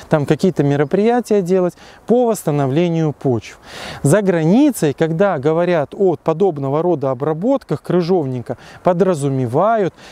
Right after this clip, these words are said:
не, э, карбонат калия, а карбо-, не карбонат натрия, а карбонат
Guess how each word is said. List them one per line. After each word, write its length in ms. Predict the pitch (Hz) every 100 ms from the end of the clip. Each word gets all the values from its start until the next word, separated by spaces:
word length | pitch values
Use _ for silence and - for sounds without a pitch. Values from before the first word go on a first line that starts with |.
| -
не, 420 | 156 190 226 202 143 - - -
э, 240 | 156 147 -
карбонат 600 | 170 151 185 196 165 -
калия, 480 | 208 233 240 185 135
а 120 | 143
карбо-, 480 | - 160 147 165 180
не 180 | 147 170
карбонат 600 | - 185 190 196 175 -
натрия, 600 | 143 196 240 - 143 117 -
а 160 | 185
карбонат 560 | - 180 143 151 180